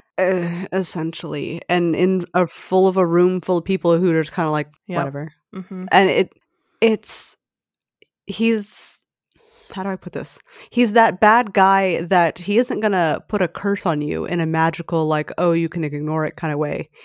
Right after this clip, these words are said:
Speaker 1: He's a bad guy in a, this is a believable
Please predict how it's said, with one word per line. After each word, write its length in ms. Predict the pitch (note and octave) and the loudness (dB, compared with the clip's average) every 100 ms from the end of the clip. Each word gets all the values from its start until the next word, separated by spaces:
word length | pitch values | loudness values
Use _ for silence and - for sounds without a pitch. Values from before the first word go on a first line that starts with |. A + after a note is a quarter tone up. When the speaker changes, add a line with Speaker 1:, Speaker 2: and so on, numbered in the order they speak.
| - - | -16 -2
Speaker 1:
He's 180 | G#3+ B3+ | 2 4
a 60 | |
bad 320 | - G#3 G#3+ - | 4 2 2 0
guy 200 | G3+ F3+ | 2 2
in 280 | F3 F3 | 0 0
a, 320 | E3+ D#3+ D#3 D3+ - - _ - | 0 0 -2 -4 -14 -20 _ -8
this 260 | D#3+ E3+ F3 | -2 -2 0
is 80 | |
a 100 | G3 | -2
believable 1000 | F#3+ F3+ D#3 D#3 D#3+ E3+ E3+ E3 D#3+ D#3+ | -2 -2 -2 -4 -4 -4 0 2 2 -4